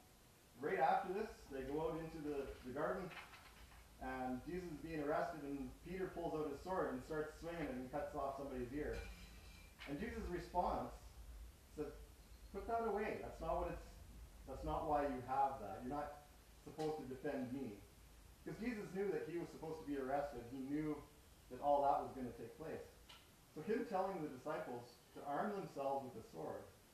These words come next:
was for their self-defense, not to take care of him. Um, there's no accounts in the Bible of them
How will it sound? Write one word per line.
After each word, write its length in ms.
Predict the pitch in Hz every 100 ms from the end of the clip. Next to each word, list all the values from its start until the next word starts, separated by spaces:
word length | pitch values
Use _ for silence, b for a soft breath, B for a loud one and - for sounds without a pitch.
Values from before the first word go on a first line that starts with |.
| - - - - -
was 160 | 139 -
for 100 | 156 - -
their 400 | - - - - - - - - - - - -
self-defense, 720 | - 117 - 113 104 101 - - - - - - - - -
not 460 | 240 - - - - - - -
to 40 | -
take 240 | 123 -
care 240 | 117 104
of 40 | -
him. 160 | 120 - - - - - - - -
Um, 240 | - 220 - - - - - - - - - - - - -
there's 120 | 151
no 220 | 202 196
accounts 480 | - 180 - - - - - - -
in 80 | 151
the 80 | 151
Bible 560 | - 147 151 175 170
of 220 | 135 107 123
them 240 | 127 123